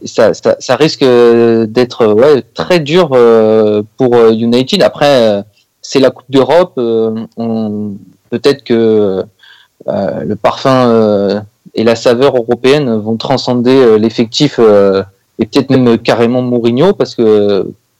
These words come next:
il est, comme on l'a vu le, récemment, la, ça tourne en boucle sur Twitter, il s'est pris un peu les pieds dans le tapis, euh,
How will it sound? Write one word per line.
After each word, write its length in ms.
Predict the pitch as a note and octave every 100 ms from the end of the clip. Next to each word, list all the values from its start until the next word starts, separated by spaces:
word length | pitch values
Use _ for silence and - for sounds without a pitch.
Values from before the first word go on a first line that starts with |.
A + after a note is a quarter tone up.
| _
il 140 | A#2+
est, 400 | A#2+ A#2+ A#2+ A2+
comme 180 | G#2 C3
on 40 | B2+
l'a 160 | B2+
vu 140 | B2+ C#3+
le, 200 | C#3 A#2+
récemment, 420 | B2 B2 C3 D3
la, 460 | C#3 A2+ A2 G#2 - _ _ -
ça 140 | C3
tourne 260 | A#2+ C#3+ B2
en 60 |
boucle 240 | B2+ C#3 -
sur 100 | A2+
Twitter, 340 | - A#2+ D#3 C3+
il 80 | A#2+
s'est 160 | C3
pris 160 | - -
un 80 | B2+
peu 100 | C#3+
les 120 | B2+
pieds 160 | -
dans 80 | B2+
le 80 | B2
tapis, 400 | B2+ A#2+ D3 D3+
euh, 180 | C3